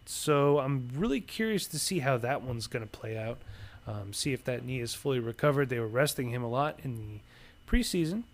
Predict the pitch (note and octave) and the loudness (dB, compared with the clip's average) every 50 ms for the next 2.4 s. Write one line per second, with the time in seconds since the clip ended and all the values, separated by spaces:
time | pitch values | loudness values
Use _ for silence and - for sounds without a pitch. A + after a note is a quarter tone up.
0 | - - - - - - - G2+ G2 G#2 - - - - - - - - - - | -20 -20 -18 -12 -10 -10 -10 -10 -10 -12 -14 -16 -20 -20 -20 -20 -20 -20 -20 -20
1 | - - - - G#2 G2+ G2+ G2+ G2+ G2+ G#2 - - - - - A#2 A2+ A2 - | -20 -20 -16 -14 -14 -12 -12 -10 -10 -12 -12 -14 -16 -20 -12 -8 -8 -8 -6 -8
2 | - - - A#2+ - G#3 - - | -8 -4 2 4 4 4 4 0